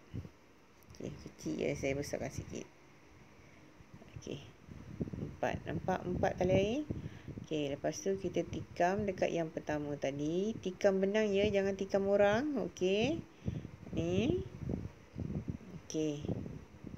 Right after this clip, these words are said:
Kita buat macam ni. Kalau nak biarkan pun boleh juga. Okey, kita biarkan je lah. Okey, macam ni.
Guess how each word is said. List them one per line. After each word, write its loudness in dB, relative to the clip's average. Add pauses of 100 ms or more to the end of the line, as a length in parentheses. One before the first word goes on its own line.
(1400)
Kita -6
buat -4
macam -6 (100)
ni. -2 (1800)
Kalau -2
nak -4
biarkan 2
pun 2
boleh 4
juga. 2
Okey, -2 (160)
kita -6
biarkan 0
je -2
lah. -4 (180)
Okey, 0
macam -8
ni. -4